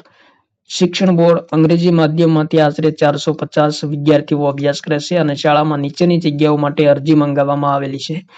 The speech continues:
તો અહીં મિત્રો અનુક્રમ નંબર, પોસ્ટ અને શૈક્ષણિક લાયકાત તમામ વિગતો આપેલી છે. તો પ્રિન્સિપાલની ભરતી છે જેમના માટે શૈક્ષણિક લાયકાત આપેલી છે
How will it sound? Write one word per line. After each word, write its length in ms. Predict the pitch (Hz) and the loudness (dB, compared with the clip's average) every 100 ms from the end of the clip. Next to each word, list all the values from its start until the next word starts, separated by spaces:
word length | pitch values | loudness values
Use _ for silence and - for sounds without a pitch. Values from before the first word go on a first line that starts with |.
| - _ _ | -20 _ _
તો 120 | 151 | 0
અહીં 160 | 160 160 | 4 4
મિત્રો 280 | 156 165 165 165 | 2 2 2 0
અનુક્રમ 420 | 156 160 165 180 180 | 0 0 2 0 0
નંબર, 320 | 175 170 160 | -2 0 -2
પોસ્ટ 340 | 156 156 156 175 | 0 -2 -2 -2
અને 200 | 160 151 151 | 0 0 -4
શૈક્ષણિક 520 | - 147 - - 156 151 | -6 -10 -6 -4 -2 2
લાયકાત 480 | 143 143 - 143 | 0 0 -2 -4
તમામ 300 | - 147 147 139 | -4 -2 -2 -2
વિગતો 280 | 143 - 147 | -4 0 0
આપેલી 400 | 135 151 147 151 | 2 -2 -4 -6
છે. 100 | - - - - _ | -14 -16 -18 -18 _
તો 100 | - 147 147 | -2 -2 2
પ્રિન્સિપાલની 720 | 165 170 156 185 175 175 170 | 4 4 2 0 0 0 0
ભરતી 340 | 156 151 165 | -2 0 0
છે 160 | 170 156 | 2 2
જેમના 320 | 156 160 156 | 2 2 0
માટે 200 | 156 165 | 0 -2
શૈક્ષણિક 460 | - 143 - 170 165 | -2 -6 -6 -4 -2
લાયકાત 460 | 143 143 156 147 - _ - | 0 0 -2 -4 -8 _ -2
આપેલી 400 | 151 143 156 156 | 0 2 0 -2
છે 80 | - | -6